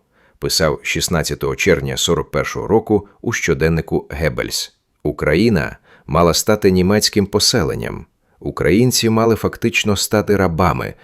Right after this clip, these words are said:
які мали працювати на німців», каже професор Франк Гольчевський, історик з Гамбурзького університету.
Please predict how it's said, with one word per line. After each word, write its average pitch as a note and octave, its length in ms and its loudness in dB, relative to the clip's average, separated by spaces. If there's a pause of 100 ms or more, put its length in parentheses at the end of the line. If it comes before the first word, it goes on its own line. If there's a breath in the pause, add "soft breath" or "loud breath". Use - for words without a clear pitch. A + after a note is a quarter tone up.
(200 soft breath)
які C#2+ 220 -4
мали F2+ 300 2
працювати D#2+ 640 -2
на E2 120 2
німців», D#2+ 560 -2 (200)
каже C#2 320 0
професор - 640 -2
Франк E2 440 0
Гольчевський, D#2 800 0 (340 soft breath)
історик - 640 2
з D2+ 160 -2
Гамбурзького D#2 720 0
університету. D2 800 -4